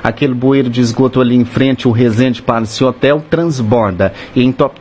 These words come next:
toda a saída de esgoto lá do hotel e do supermercado Centão. É, ele diz ainda que lá no hotel a água volta tudo pra dentro dos banheiros e fica tudo inundado de, né, de sujeira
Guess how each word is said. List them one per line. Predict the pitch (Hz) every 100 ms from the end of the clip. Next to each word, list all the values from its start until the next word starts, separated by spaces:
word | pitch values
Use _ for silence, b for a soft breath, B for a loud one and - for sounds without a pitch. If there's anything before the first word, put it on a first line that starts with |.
| -
toda | 160 190 175
a |
saída | - 143 139
de | 135 131
esgoto | 117 123 127 135
lá | 127
do | 139
hotel | 143 - 123 104 - B -
e | 127
do | 127
supermercado | 123 139 143 135 139 117 - 127
Centão. | - - 156 147 - 90 - B B B B
É, | 110 110
ele | 123 127
diz | 120 127
ainda | 135 147 160
que | 160
lá | 143
no | 139
hotel | 127 123 139
a | 131
água | 123 131 120
volta | 107 131 151 156 156 - -
tudo | 240 240
pra | 165
dentro | 127 143 156 151
dos | 139 147
banheiros | 131 151 131 120 107
e | 120
fica | - 143 143
tudo | 135 185 202
inundado | 190 180 135 120 101 98 -
de, | 104 127 135 127 117 95 87 - - -
né, | 117 117
de |
sujeira | - 131 101 123 120